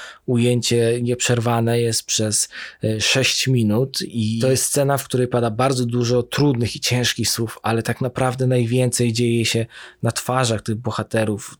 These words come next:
Widać, że oni zupełnie inaczej dobierają słowa do tego, co chcą powie-, co, co tak naprawdę czują. Jest to taka wielka walka tytanów. Aktorsko to jest taki niesamowity pojedynek. Zresztą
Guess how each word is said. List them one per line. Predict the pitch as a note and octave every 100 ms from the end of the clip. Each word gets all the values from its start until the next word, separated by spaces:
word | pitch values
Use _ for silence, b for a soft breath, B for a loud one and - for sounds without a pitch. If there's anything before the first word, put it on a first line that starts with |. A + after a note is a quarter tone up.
| -
Widać, | A#2+ B2 A#2 A2
że | A#2+
oni | A#2 A#2
zupełnie | A2 - B2 A#2 B2
inaczej | B2 A#2+ A#2+
dobierają | A#2 A2 A#2 A#2 A2
słowa | - A#2+ A#2 A#2+
do | A2
tego, | - A#2 A2+
co | -
chcą | - A2
powie-, | - A2 G#2+ -
co, | - A#2 A2+
co | A#2+
tak | - A2
naprawdę | A2+ A#2 A2+
czują. | - C3+ G#2 F2 B B B B B B B _ _ -
Jest | -
to |
taka | A2 -
wielka | A#2 C3 C3 B2 A#2+
walka | B2+ B2+ A#2
tytanów. | - C3 A#2+
Aktorsko | - - - D#3+ F3 - - B2
to | A#2 B2+
jest | A2+ - - -
taki | A#2 - A#2 A2 B B _
niesamowity | C3+ C3 C3 B2+ A2+ A2+
pojedynek. | A2+ A2+ A#2 A2 B2 G#2 G2+
Zresztą | G#2+ - G2+ G2+ G#2